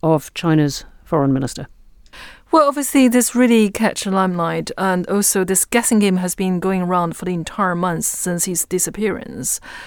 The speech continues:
Speaker 2: But what we have done so far is that, yes, even though his title has been, foreign minister has been removed,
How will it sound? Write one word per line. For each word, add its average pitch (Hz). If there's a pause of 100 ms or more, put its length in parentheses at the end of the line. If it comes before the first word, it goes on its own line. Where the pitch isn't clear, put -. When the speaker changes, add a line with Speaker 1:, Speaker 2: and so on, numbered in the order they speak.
(160)
Speaker 2:
But 220
what 247
we 254
have 226
done 220
so 202
far 226
is -
that, 208
yes, 226
even 214
though 220
his 190
title 220
has 180
been, 185
foreign 214
minister 220
has 180
been 185
removed, 196